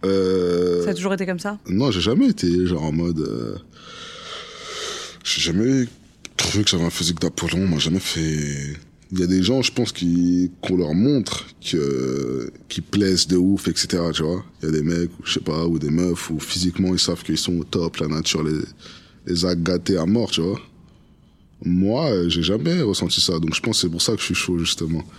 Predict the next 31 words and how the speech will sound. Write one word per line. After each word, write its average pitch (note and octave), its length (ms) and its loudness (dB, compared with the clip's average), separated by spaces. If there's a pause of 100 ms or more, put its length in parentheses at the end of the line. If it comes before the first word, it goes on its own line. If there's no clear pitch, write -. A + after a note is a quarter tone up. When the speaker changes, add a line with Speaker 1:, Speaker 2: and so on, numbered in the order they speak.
(160)
Speaker 1:
C'est-à-dire F#2 320 0
que G2+ 120 0
j'ai F2 100 2
jamais G#2+ 300 2
compté F#2+ 240 0
sur F2+ 140 0
mon F2 100 2
physique. F2 420 -2 (440)
Je - 120 -4
suis G2 120 0
jamais, G#2 260 4
euh, F#2 420 2
arrivé F#2+ 240 2
en G2+ 80 2
mode, F#2+ 260 2
euh, D2+ 440 0 (220)
je - 100 0
suis F2+ 100 0
pas G2+ 100 0
en - 20 0
train G2+ 120 -2
de F2+ 40 -2
te G#2+ 80 2
dire G2 120 2
que G#2 80 0
je F2+ 80 0
me F#2+ 60 2
trouve - 160 -2
chum, F2+ 220 2
tu F2+ 80 -2
vois, E2+ 100 -4